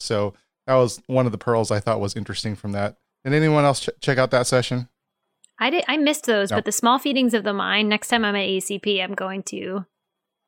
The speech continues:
Speaker 2: check them all out.
Speaker 1: Yeah, they're pr-, they're pretty much the auto ad whenever I'm on them. And, and at least in the virtual, they're using them as the interstitials. They're, like, literally the fifteen minute, like, in between big sessions. So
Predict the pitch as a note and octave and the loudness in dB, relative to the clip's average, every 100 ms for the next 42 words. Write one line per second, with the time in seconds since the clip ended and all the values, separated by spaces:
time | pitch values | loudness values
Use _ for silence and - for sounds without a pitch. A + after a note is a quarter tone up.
0 | - A3 - F#3 F3+ F3+ - - - _ | -10 -8 -8 -10 -8 -6 -6 -8 -10 _
1 | _ - G#2+ C3 - - - D3+ F3 E3 | _ -2 0 2 0 -4 -2 0 2 2
2 | D3+ C3 B2 B2+ C3+ B2+ A#2+ A#2 G#2+ A2 | 2 2 2 4 4 2 4 2 2 -2
3 | A2+ G#2 G#2+ G#2+ A2 G#2+ G#2 A2+ C3 C#3+ | -2 0 0 2 2 0 -2 0 0 -2
4 | - _ C#3+ C3+ B2+ C3+ F3+ F3+ B2+ C#3 | -12 _ -4 -2 -2 -2 0 2 2 2
5 | D3 D3 C3 B2+ B2+ D3+ D#3 C3+ B2+ A#2 | 2 2 2 4 4 2 2 2 4 2
6 | A2 A#2+ A#2+ A2 B2 - G#2 F#2+ A#2 A2+ | 0 -2 -2 -2 -2 -2 -2 0 2 0
7 | - B2+ A#2 G#2 G2+ - A2+ - A2 A2 | 0 2 2 2 -2 -4 -4 -4 -2 -2
8 | G#2+ G#2+ G#2+ B2+ B2 A2+ - A2 G2+ A2 | -2 -2 -4 -4 -2 -2 -4 -4 -4 -6
9 | - G#2 - F2+ F2+ - F#2 F#2 | -4 -6 -6 -12 -10 -10 -8 -12